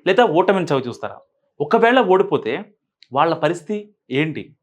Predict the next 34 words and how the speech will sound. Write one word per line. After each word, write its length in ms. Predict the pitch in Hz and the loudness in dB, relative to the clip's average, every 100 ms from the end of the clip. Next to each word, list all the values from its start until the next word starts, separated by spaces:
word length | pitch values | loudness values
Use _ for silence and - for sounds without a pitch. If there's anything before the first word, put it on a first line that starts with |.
| _ _ _ _ _ - | _ _ _ _ _ -4
ఇప్పుడు 420 | 170 226 208 208 | 4 6 6 6
ఏపీలో 340 | 165 190 220 | 2 2 4
ఇదే 280 | 196 170 175 | 4 4 2
టాపిక్ 300 | 196 175 165 | 4 2 0
నడుస్తుంది. 560 | 151 139 143 123 139 196 _ _ - | -4 -4 -6 -6 -8 -12 _ _ -2
So 80 | 202 196 - - | -2 -2 -16 -4
ఎక్కడ 360 | 156 165 233 220 | -2 2 4 4
చూసినా 460 | 202 202 202 190 - | 0 0 0 0 -6
వారిపైన 400 | 123 165 170 175 | 0 0 0 -6
చర్చ 140 | 151 | -6
జరుగుతుంది. 440 | 117 113 104 101 95 | -8 -8 -8 -14 -2
వాళ్ళు 240 | 123 143 | 0 0
గెలుస్తారా 440 | 123 143 147 151 147 | 0 -4 -2 -2 -2
గెలవరా 320 | 147 120 120 | -4 -6 -6
అన్న 120 | 117 | -8
చ-, 340 | 107 104 _ 123 | -12 -20 _ -10
చర్చ 200 | - 120 | -6 -8
జరుగుతుంది. 420 | 104 95 - 92 _ _ _ 160 | -8 -12 -18 -20 _ _ _ -2
ఎక్కువ 200 | 160 262 | 2 4
మంది 260 | 247 240 | 4 4
ఆరా 200 | 220 202 | 4 4
తీయడం 300 | 214 208 196 | 4 2 2
కనిపిస్తుంది. 600 | 170 139 127 117 95 80 _ _ _ _ 139 | -2 -4 -6 -10 -14 -18 _ _ _ _ -2
మంత్రులు 280 | 165 196 | 0 2
ఆర్కే 320 | 160 175 180 180 | 4 2 2 0
రోజా, 420 | 160 135 143 143 _ | 2 0 -2 -2 _
అంబటి 300 | 127 147 170 | -4 0 0
రాంబాబు, 560 | 139 139 139 127 131 131 _ _ - | 0 0 -2 -4 -6 -10 _ _ -4
గుడివాడ 220 | 143 180 | 2 4
అమర్నాథ్, 500 | 160 143 131 131 131 - _ _ - | 4 0 0 -2 -2 -6 _ _ 0
మాజీ 260 | 143 170 | 0 0
మంత్రి 260 | 185 170 147 | -4 -4 -6
కొడాలి 360 | 135 139 165 143 | -2 0 2 2
నాని, 400 | 139 139 139 | 0 -2 -8